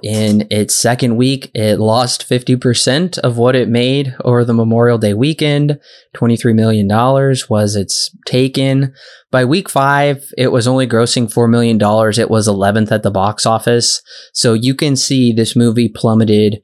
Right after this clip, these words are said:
very quickly. I think that's why it didn't do as well in the United States, whereas overseas, it grossed over a hundred million dollars more than last time.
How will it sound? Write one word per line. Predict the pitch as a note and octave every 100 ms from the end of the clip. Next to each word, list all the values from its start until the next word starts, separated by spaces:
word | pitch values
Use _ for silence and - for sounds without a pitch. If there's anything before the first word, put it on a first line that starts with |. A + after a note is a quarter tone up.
| _ _
very | - G#2 G#2
quickly. | G2+ - D3 D3 F#2+ F2 - _ -
I | A2
think | E3
that's | D#3 -
why | C#3+
it | C3
didn't | C#3 C3+
do | C3
as | G2+
well | A2+ C3 D3
in |
the | C#3+
United | C#3+ C#3 C#3
States, | - C#3 C3
whereas | A#2 A2 G#2 -
overseas, | A#2 A2+ G#2+ - A#2 A2 A2 G#2+ - _
it | - A2+
grossed | G#2+ G#2 G2
over | - G#2 G#2
a |
hundred | - A#2+ G#2+ G#2
million | G2+ G2+ G2
dollars | F#2 F2+ F2+ F2
more | F#2 F2+
than | F2 F2+
last | F2 F2+ -
time. | - F#2 F2 F2